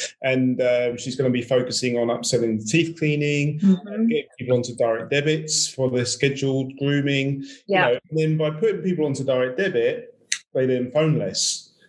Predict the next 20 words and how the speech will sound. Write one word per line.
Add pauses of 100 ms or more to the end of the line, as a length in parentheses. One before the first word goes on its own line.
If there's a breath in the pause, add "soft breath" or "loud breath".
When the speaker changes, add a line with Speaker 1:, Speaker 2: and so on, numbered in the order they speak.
(140 soft breath)
Speaker 1:
So
you
then
get
less
phone
calls
because
all
their
appointments
are, (300 loud breath)
are
booked
in.
Speaker 2:
Yeah, (180)
and
I,
I
love